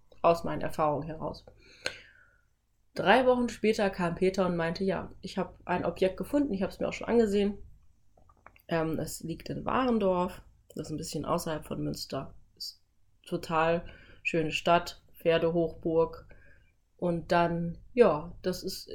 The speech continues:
sehr, sehr groß. Das ist der einzige Nachteil. Also das hatte vierzig Stallungen, glaub ich, also vierzig Boxen. Und ein Haupthaus, ein Nebengebäude und noch so einen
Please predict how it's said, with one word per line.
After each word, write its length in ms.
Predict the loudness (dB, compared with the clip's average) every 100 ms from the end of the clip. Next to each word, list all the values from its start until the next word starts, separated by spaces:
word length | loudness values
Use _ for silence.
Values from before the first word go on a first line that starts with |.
| -6
sehr, 280 | -2 4 4
sehr 180 | 6 4
groß. 340 | 4 2 2
Das 80 | 0
ist 120 | -6
der 100 | -2
einzige 300 | -2 -2 -4
Nachteil. 440 | 0 0 2 2 2
Also 300 | 2 0 -2
das 200 | -6 -4
hatte 180 | -6 -6
vierzig 560 | -4 -2 -2 -2 -4
Stallungen, 500 | -2 -2 0 -2 -2
glaub 260 | 0 0 0
ich, 80 | -2
also 160 | -6
vierzig 440 | -6 -4 -4 -8 -2
Boxen. 540 | -2 -2 -10 -10 -10 -20 -20 -20 -20 -20 -20 -20 _
Und 420 | -4 -4 -4 -6
ein 220 | -6 -2
Haupthaus, 800 | 2 0 -2 -4 0 0 0 -6
ein 200 | -8 -4
Nebengebäude 1120 | 0 0 2 -2 0 0 2 0 -2 -4 -6
und 240 | -6 -6 -4
noch 160 | -8 -8
so 160 | -8
einen 360 | -6 -6 -8